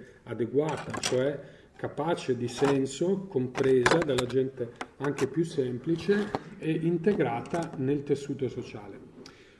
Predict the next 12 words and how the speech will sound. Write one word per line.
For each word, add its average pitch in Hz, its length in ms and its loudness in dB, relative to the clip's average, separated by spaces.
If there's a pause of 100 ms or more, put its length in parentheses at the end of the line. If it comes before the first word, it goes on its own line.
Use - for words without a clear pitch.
(200)
Oggi 220 520 4
il 165 100 0
ministero 165 540 4
sacerdotale 160 960 0 (240)
patisce 156 720 0
quel 139 160 4
cambiamento 147 640 2
rapido 135 460 0
ed 123 100 2
epocale 139 500 0
dell'ultima 131 600 2
modernità 156 840 0